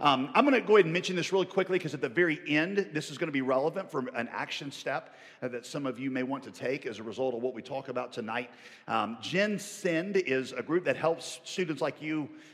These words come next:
begin to live on mission. They have a, a whole program called Gen Send slash Break. I think it's how you'd look that up.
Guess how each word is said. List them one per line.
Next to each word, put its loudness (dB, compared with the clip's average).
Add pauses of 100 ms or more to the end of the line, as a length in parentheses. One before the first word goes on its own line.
begin 2
to 0
live 6
on 0
mission. -2
They 0
have -2
a, -2
a -2
whole 2
program -4
called -6
Gen -4
Send -6 (140)
slash -6
Break. -2 (280)
I 0
think -2
it's -6
how -6
you'd -4
look -2
that 0
up. 2